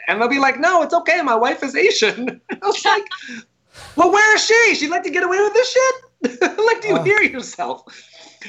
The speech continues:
Speaker 1: Like, they use it like a get out of jail free card. It's nuts, right? And it's like,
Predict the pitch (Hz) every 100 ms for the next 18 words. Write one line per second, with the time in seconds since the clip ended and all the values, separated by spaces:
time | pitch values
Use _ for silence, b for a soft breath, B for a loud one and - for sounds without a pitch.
0 | 202 B 254 262 269 311 339 285 254 247
1 | 247 247 233 220 214 214 247 302 240 156
2 | - _ 247 247 381 370 - - B B
3 | B B B _ 220 269 330 - _ -
4 | 262 277 262 285 -